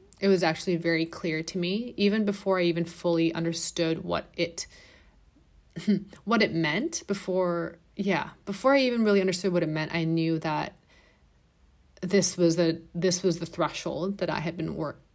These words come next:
I had been waiting for, in a way that my soul had been waiting for. It was like, this was my spiritual awakening, essentially. <laughs> And a part of my spiritual awakening was realizing that integrating,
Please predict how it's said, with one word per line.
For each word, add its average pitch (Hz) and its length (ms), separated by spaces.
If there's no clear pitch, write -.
I 180 80
had 170 160
been 160 200
waiting 156 300
for, - 440
in 165 100
a 143 60
way 135 180
that 127 160
my 156 120
soul 156 260
had 139 160
been 139 140
waiting 143 260
for. 117 240
It 165 120
was 180 160
like, 170 280
this 277 160
was 175 120
my 156 100
spiritual - 420
awakening, - 480
essentially. - 500
<laughs> 220 120
And 190 280
a 196 60
part 208 240
of 190 80
my 170 140
spiritual 170 460
awakening 170 480
was 165 200
realizing 160 600
that - 320
integrating, 180 960